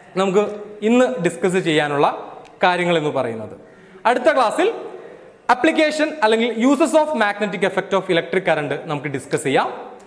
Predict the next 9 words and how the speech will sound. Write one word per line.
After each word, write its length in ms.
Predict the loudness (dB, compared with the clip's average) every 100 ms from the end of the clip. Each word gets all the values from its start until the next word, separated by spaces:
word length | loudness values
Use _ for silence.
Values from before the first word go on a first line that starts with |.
| -20 0
Electric 360 | 0 2 -2 0
motor 280 | 0 2 2 2
discuss 300 | 0 0 0
ചെയ്യാനുണ്ട്, 440 | 2 2 2 2 2 2 -8 -12 -16 -20 -18 0
കൂടാതെ 300 | 2 4 2 4
moving 260 | 2 4 2
coil, 180 | 0 -2 0
ലൗഡ് 200 | 2 2 -2
സ്പീക്കറും 380 | -2 0 0